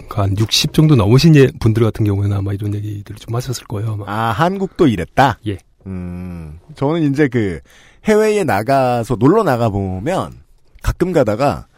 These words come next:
Speaker 2: 좋은 문물, 자기들 자랑하고 싶은 관광지의 문물 말고, 이 동네 사람들의 실제 생활에 대해서 얘기해주는 솔직한 사람들을 만날 수 있을 때가 있어요.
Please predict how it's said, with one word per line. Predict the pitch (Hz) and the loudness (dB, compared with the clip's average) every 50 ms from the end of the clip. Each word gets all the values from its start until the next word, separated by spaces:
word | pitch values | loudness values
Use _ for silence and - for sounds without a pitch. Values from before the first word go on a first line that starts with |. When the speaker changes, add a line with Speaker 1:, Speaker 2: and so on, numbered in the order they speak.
| _ _ _ _ _ _ _ _ - | _ _ _ _ _ _ _ _ -4
Speaker 2:
좋은 | - - 156 185 226 226 208 185 | 2 4 6 6 4 2 0 0
문물, | 147 143 151 170 185 185 180 160 | 0 0 0 0 -2 0 0 0
자기들 | 123 117 127 127 156 147 160 147 | 0 0 -2 -2 0 0 0 0
자랑하고 | - - 135 156 170 180 170 170 | 0 -2 -2 0 0 0 -2 -2
싶은 | - - - 151 | -4 -4 -6 -4
관광지의 | - - 101 120 160 190 202 190 180 180 143 | -4 -4 -2 0 0 0 0 0 0 0 0
문물 | 113 110 110 113 113 107 92 | 0 -2 -2 -2 -2 -2 -2
말고, | 71 64 67 71 73 110 127 101 65 60 64 - _ _ _ _ _ _ _ _ | -4 -8 -8 -8 -4 -4 -4 -4 -4 -8 -12 -18 _ _ _ _ _ _ _ _
이 | 101 117 | -4 -2
동네 | 143 175 190 190 185 | 0 0 0 0 0
사람들의 | 160 180 170 160 143 131 127 | 0 0 0 0 0 -2 -2
실제 | - - 214 220 - - 240 208 | -2 -2 -4 -4 2 2 2 2
생활에 | 220 208 185 170 139 117 | 2 0 0 0 0 0
대해서 | 110 101 87 95 87 | 0 -2 -2 -2 -4
얘기해주는 | 80 90 92 82 98 101 95 85 95 98 101 | -2 -4 -4 -2 -2 -2 -2 -2 -4 -6 -2
솔직한 | - 190 220 - - - - 214 190 | -2 -2 -2 -2 -2 -2 -2 -2 0
사람들을 | 185 175 156 143 131 123 104 | 0 0 0 0 0 -2 -4
만날 | 90 80 80 95 104 95 | -4 -6 -6 -6 -8 -8
수 | - - | -8 -8
있을 | 101 - - 131 | -10 -8 -8 -2
때가 | - 277 285 240 190 127 | 2 2 4 4 2 0
있어요. | 95 - - 65 50 50 | -2 -4 -10 -14 -16 -16